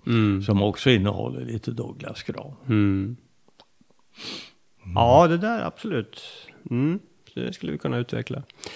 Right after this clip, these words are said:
Speaker 1: Beställarkompetens. Alltså, hur beställer man skogsjobb på ett bra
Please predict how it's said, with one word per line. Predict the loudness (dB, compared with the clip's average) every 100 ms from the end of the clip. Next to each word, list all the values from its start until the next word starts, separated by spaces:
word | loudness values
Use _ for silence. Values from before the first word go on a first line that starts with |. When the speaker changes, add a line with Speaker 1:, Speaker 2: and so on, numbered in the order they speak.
| -18 2
Speaker 1:
Beställarkompetens. | 2 4 6 6 6 4 2 0 0 0 0 0 -6 -6 -8 -10 _ -20 -20 -20 -4
Alltså, | 2 4 2 2
hur | 4 6
beställer | 4 2 2 4 4 2 2
man | 0 2 2 2 0 -4 -10 _ _ -14
skogsjobb | -8 -4 -4 -4 -4 0 0 -2 -6
på | -6
ett | -8 -10 -14
bra | -8 -6